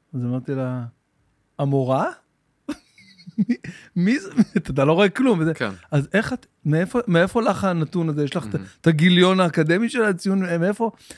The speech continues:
Speaker 1: אז היא אומרת לי, "הייתי איתך בתיכון."
Speaker 2: Mm.
Speaker 1: אז אמרתי,
Speaker 2: בכיתה?
Speaker 1: אה, לא, אז אמרתי לה, "איזה קטע, אני מזהה את הכל." אתה יודע, יש לי, יש לי שמיעה
Speaker 2: מאוד טובה.
Speaker 1: מאוד טובה וזה, ואני שואל, אני אומר, "אני מזהה את הכל.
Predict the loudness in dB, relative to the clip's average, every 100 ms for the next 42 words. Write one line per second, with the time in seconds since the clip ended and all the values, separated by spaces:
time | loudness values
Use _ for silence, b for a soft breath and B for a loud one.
0 | B -6 -2 -2 -2 -4 -4 -4 -2 -2
1 | -4 -4 -4 -6 -4 -4 -4 -6 -2 -2
2 | -4 -10 _ _ -12 -10 -12 -16 _ _
3 | -6 -4 -4 -4 -4 -6 -8 -8 -8 _
4 | -2 0 -2 -6 -6 -6 -4 -4 -6 -10
5 | _ _ _ -12 -12 -14 -6 -4 -2 -2
6 | 0 -2 -2 -4 -4 -4 -2 0 0 -2
7 | -2 -2 -4 -6 -8 -6 -2 -2 0 -2
8 | -4 -6 b b b b _ _ _ _
9 | _ -10 -8 -6 -8 -4 0 2 0 0
10 | 0 0 -2 -2 -4 -4 -8 -8 -8 -8
11 | -8 -6 -4 -4 -4 -6 -10 -8 -6